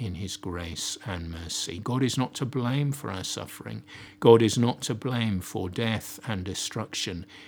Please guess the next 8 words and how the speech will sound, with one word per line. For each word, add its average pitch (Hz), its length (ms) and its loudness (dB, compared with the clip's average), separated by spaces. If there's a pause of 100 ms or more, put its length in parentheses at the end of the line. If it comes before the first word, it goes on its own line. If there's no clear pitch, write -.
(100)
and 95 240 2
disease 95 760 0 (260)
and 90 240 -2
brokenness. 92 920 -6 (320)
But 92 140 0
in 131 180 6
his 120 260 4
grace 120 580 0